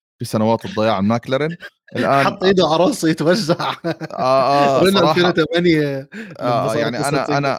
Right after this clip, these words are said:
Speaker 1: أنا كنت يعني يمكن، يمكن،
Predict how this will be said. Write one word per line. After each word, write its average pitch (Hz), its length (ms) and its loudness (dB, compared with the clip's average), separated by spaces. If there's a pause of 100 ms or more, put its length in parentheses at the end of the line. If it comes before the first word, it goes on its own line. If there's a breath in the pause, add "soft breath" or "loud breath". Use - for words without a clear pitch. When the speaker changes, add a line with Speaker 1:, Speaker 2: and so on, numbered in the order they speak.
Speaker 1:
أنا 131 120 -2
كنت 143 260 -6 (400)
يعني 113 380 -4 (1000)
يمكن، 185 480 -4
يمكن، 208 440 -10